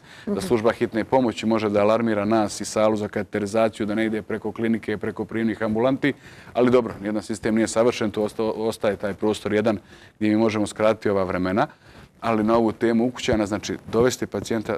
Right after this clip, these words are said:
Speaker 1: do hitne pomoći. U slučaju da pacijent padne, izgubi svijest,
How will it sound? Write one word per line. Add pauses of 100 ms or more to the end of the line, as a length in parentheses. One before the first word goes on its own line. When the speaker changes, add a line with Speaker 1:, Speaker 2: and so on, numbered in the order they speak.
(140)
Speaker 1:
do
hitne
pomoći. (500)
U
slučaju
da
pacijent (360)
padne,
izgubi
svijest,